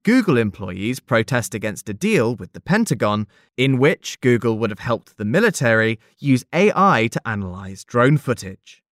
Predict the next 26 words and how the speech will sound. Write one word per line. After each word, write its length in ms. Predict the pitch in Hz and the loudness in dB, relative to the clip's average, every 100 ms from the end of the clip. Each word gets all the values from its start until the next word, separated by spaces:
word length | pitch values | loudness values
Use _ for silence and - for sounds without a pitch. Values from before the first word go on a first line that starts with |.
| _ _ _ - | _ _ _ 2
More 220 | 165 190 | 4 6
than 160 | 190 180 | 4 2
four 320 | - 247 262 | 2 0 0
thousand 500 | - 147 120 120 107 | 0 2 2 -2 -4
staff 560 | - - 180 110 101 | -6 0 0 0 -4
signed 360 | - 123 104 98 | -6 -2 -2 -2
a 40 | |
letter 520 | 95 170 214 127 117 - _ _ - | -2 0 0 0 0 -2 _ _ 2
arguing 540 | 180 180 196 196 190 | 2 4 4 4 4
it 140 | - 156 | 0 -4
was 160 | 156 | 2
morally 520 | 151 190 226 233 247 | 6 6 6 4 2
and 120 | 214 120 | 0 0
ethically 500 | 123 123 - 110 101 | -2 -4 -4 -6 -6
irresponsible 920 | 95 101 - - 220 - 131 120 113 - _ | -6 -10 -6 -2 -2 -2 -2 -2 -2 -6 _
for 140 | - 151 | -4 0
Google 380 | 202 214 247 | 2 2 -2
to 140 | 220 - | -2 -4
aid 240 | 120 113 107 | -2 -2 -2
military 480 | 107 98 - 95 98 | -4 -4 -6 -8 -8
surveillance 800 | - 101 196 196 120 113 - - _ - | -8 -2 2 2 2 -2 -8 -16 _ -2
and 100 | 143 | 0
its 100 | - | 0
potentially 840 | - 170 - 226 208 - 98 101 | -4 -6 -4 -2 -2 -6 -4 -4
lethal 500 | 120 104 104 - 98 - | -4 -8 -12 -18 -20 -8
outcomes. 800 | 107 131 - 120 104 92 - - | -4 -2 -4 -6 -6 -8 -18 -20